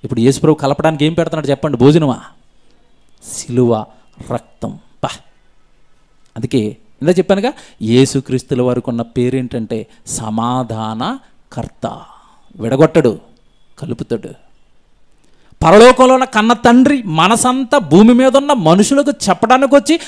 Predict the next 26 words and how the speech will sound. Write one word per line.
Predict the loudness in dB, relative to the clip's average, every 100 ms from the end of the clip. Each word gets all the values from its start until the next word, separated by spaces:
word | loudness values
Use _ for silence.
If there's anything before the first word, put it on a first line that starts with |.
| -6
ఆ | 0 2
మనసులో | 4 4 4 6 6
వీళ్ళు | 6 4
సమాధాన | 2 0 2 4 4 4
పడితే | 6 4 4
బాగుండు | 2 4 4 4 2 4
అన్న | 4 2 -2 -2 -4 -6 -4
ఆ | 0 2
మాట | 2 2 4 4
గుండెల్లో | 2 4 4 6 6 6
దాచుకుని | 6 4 4 2 2 2
లోకానికి | 4 4 4 2
వచ్చి, | 0 2 -2 -2 -12 _ -16
"మీరు | -10 -4 -2
ఇలా | -2 -2
ఉంటే | -4 -4 -4
మీ | -2 -4
నాన్నకి | -4 -6 -6 -8 -8
ఇష్టం | -6 2 6
లేదు." | 6 6 4 0 -8 _ _ _ _ _ _ -14
ఆయన | -10
బ్రతుకుతున్న | -6 -6 -6 -4 -4
కాలానికి | -4 -2 2 2 2 0
ఆయన | 0 2 2 2
పిల్లలుగా | 2 2 2 2
చెప్పుకుంటున్న | 0 0 0 0 0